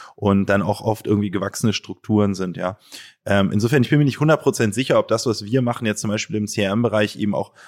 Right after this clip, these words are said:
auf alle übertragbar ist, weil es eine sehr spezielle Situation ist, sozusagen mit einem, ähm, Sebastian und ich, die uns ein bisschen diesen C-R-M-Bereich beide angucken wollen auch. Ähm, nichtsdestotrotz glaube ich in dem Fall eigentlich schon, dass das sinnvoll ist,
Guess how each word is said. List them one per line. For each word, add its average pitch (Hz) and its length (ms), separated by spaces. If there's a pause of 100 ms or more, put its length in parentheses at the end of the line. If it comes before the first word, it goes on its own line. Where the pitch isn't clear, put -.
auf 101 220
alle 113 160
übertragbar 113 560
ist, 101 100
weil 101 80
es - 120
eine 101 80
sehr 107 140
spezielle 107 440
Situation 104 640
ist, 107 100
sozusagen 98 480
mit 95 80
einem, 98 180 (420)
ähm, 98 240
Sebastian 101 540
und 95 80
ich, 113 140
die 104 100
uns 98 140
ein - 80
bisschen 110 240
diesen 98 180
C-R-M-Bereich 101 580
beide 120 260
angucken 107 440
wollen 104 280
auch. 101 280 (380)
Ähm, 95 400
nichtsdestotrotz 127 800
glaube 110 220
ich 117 100
in 110 160
dem 139 260
Fall 123 220
eigentlich 120 500
schon, 139 240
dass 127 160
das 110 200
sinnvoll 123 420
ist, 120 340